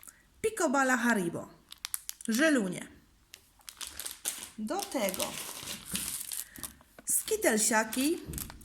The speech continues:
em, ale to są kwaśne, ale fajne. Jest kwas, jest zabawa, nie? <laughs> Będzie śmiesznie, fajnie. Co mamy dalej? Kinder jajo męskie, bo jakby jakaś kobieta wygrała, dziewczyna, to byłoby różowe.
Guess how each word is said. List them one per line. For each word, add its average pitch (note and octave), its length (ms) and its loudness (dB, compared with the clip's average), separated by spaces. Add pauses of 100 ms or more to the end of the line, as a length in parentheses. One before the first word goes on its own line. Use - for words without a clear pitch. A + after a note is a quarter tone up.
(460)
em, G#3+ 580 2
ale D#4+ 180 2
to F4 60 -4
są E4 160 0
kwaśne, - 500 0 (540)
ale C#4+ 240 2
fajne. G#3 420 2 (580)
Jest A3 160 0
kwas, C#4 340 0
jest A#3+ 200 0
zabawa, A3 520 2
nie? B3+ 220 2 (380)
<laughs> F4 300 4 (120)
Będzie A3+ 220 4
śmiesznie, G3+ 500 0
fajnie. F#3+ 560 0 (1120)
Co D4 120 0
mamy C4 300 2
dalej? - 480 -4 (920)
Kinder D#4+ 460 6
jajo G#3+ 400 8
męskie, F3+ 600 4
bo E3 100 0
jakby A3 300 2
jakaś G#3+ 320 2
kobieta E3 480 0
wygrała, C#4+ 460 2
dziewczyna, G3+ 600 0
to A#3+ 100 0
byłoby A#3+ 420 0
różowe. C4+ 500 -2